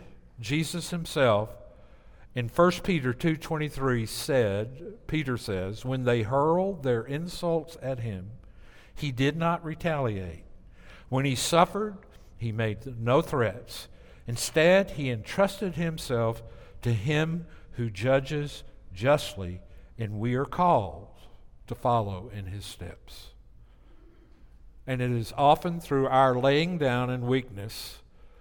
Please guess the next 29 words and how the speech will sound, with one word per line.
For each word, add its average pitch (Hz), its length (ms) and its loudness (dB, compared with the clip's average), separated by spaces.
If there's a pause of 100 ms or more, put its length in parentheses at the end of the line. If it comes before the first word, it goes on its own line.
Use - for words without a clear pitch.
(320)
that 120 180 0
God 113 440 4
works 110 580 -4 (320)
most 117 480 0
mightily 110 720 0
in 113 160 -6
our 98 160 -6
situation. 92 720 -12 (1200)
So - 160 -10
you 160 220 -4
think 285 320 -8
about 92 380 -8
this 90 280 -12
today. 87 300 -10
You 139 240 -8
think 208 320 -10
hard 160 440 -2
and 123 160 -8
long 117 300 -4
about 90 340 -10
this. - 420 -16 (1080)
And 110 280 -6
all 165 260 6
I 170 160 4
can 160 200 -6
say 120 360 0
is 110 320 -8
thank 185 560 -4 (220)
you, 147 580 -6